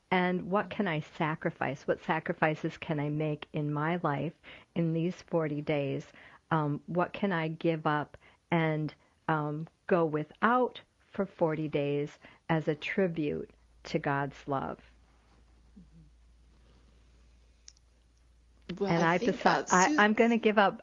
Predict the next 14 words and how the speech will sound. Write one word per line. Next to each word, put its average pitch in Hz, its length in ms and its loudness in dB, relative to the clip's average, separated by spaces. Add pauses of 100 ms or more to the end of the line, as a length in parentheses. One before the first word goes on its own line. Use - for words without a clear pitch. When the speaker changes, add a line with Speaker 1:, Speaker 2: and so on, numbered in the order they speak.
Speaker 1:
I'm 208 140 4
gonna 226 160 4
give 208 160 2
up - 160 2
shopping 233 580 6
<laughs> - 20 0
for 226 220 4
forty 196 380 2
days, 180 340 -2
Lori. 175 360 2
<laughs> 330 60 -2 (1080)
Speaker 2:
Oh 262 220 2 (240)
my - 400 -4 (120)
God. 392 280 2